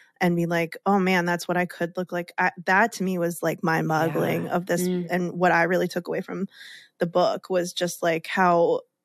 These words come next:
Speaker 1: crazy that would be for your mental
Speaker 2: Oh, yeah.
Speaker 1: health and how they had to, like, get out of that. But yeah, uh, nuts.
Speaker 2: Yeah, what a challenge to do that and a unique perspective.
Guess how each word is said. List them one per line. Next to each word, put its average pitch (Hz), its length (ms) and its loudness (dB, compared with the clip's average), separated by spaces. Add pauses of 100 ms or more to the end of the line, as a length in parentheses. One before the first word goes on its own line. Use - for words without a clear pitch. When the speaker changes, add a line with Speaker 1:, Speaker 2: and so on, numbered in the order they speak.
(400)
Speaker 1:
crazy 175 800 2 (380)
that 180 140 4
would 175 140 4
be 165 180 0
for 170 220 -2
your 170 220 0
mental 165 640 0
Speaker 2:
Oh, 208 300 -6
yeah. 143 540 -10
Speaker 1:
health 214 300 2
and 185 120 2
how 175 260 2
they 180 220 2
had 170 280 -2
to, - 140 -4 (100)
like, 170 240 -2 (580)
get 180 200 0
out 175 200 4
of 170 160 2
that. 156 300 0
But 156 220 -4 (280)
yeah, 165 240 2 (320)
uh, 175 180 -4 (720)
nuts. 165 460 -2 (1040)
Speaker 2:
Yeah, 151 320 0
what 160 280 2
a 160 80 4
challenge 131 760 0
to - 100 -6
do 127 140 0
that 123 320 -2
and 160 160 2 (240)
a - 80 4
unique 165 400 4
perspective. - 840 0